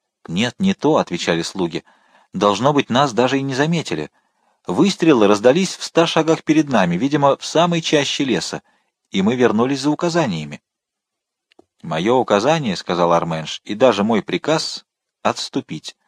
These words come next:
В этом лесу, быть может, засада». «И вы ничего не видели?» — спросил граф у своих слуг. «Я видел как будто всадников в жёлтом, спускавшихся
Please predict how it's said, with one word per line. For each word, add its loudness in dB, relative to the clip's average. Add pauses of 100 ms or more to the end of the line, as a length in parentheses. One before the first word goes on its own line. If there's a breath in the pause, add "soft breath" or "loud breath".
(340)
В -6
этом 2
лесу, 0
быть -2
может, 0
засада». -4 (1600)
«И -8
вы -4
ничего -2
не 0
видели?» — -6 (360)
спросил -6
граф -4
у -14
своих -8
слуг. -12 (1120)
«Я 0
видел 0
как -6
будто -6
всадников -2
в -10
жёлтом, 0
спускавшихся -2